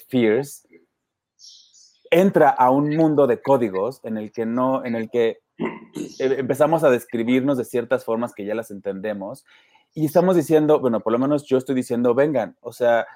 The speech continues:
no les estoy diciendo que este no es su mundo, vengan a conocer el mundo de códigos que hemos creado, vengan a conocer cómo nos hemos, eh, eh, hecho comunidad,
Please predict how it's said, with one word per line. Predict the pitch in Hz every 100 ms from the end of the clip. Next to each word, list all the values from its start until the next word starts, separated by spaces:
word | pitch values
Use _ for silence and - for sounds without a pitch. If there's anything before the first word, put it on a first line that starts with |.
| -
no | 143
les | 165
estoy | 143 147
diciendo | 143 - 131 131
que | 120
este | -
no | 120
es | 113
su | 107
mundo, | 113 123 101 -
vengan | 117 147 180 190
a | 143
conocer | 123 110 - 127 131
el | - 110
mundo | 110 117 120
de | 104
códigos | - 110 104 101
que | -
hemos | 101 104
creado, | - 90 92 101
vengan | 123 147
a | 147
conocer | 117 104 - 113 113 - - _
cómo | 139 143
nos | 135 -
hemos, | 113 117 120 - - -
eh, | 104 98 95 -
eh, | 101 95 87 -
hecho | 110 - -
comunidad, | 110 98 95 95 101 107 131